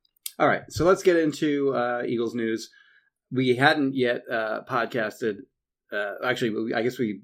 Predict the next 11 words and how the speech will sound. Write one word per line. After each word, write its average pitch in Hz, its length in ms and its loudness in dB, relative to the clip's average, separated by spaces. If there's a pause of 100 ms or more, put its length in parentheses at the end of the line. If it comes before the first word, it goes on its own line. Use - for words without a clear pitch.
(140)
published 139 400 0
our 117 100 -2
last 110 220 -4
podcast 107 420 -6
the 107 60 -10
morning 131 420 -4
of 165 340 -10
or 110 200 -4
the 101 140 -2
day 117 300 -4
before 151 840 -10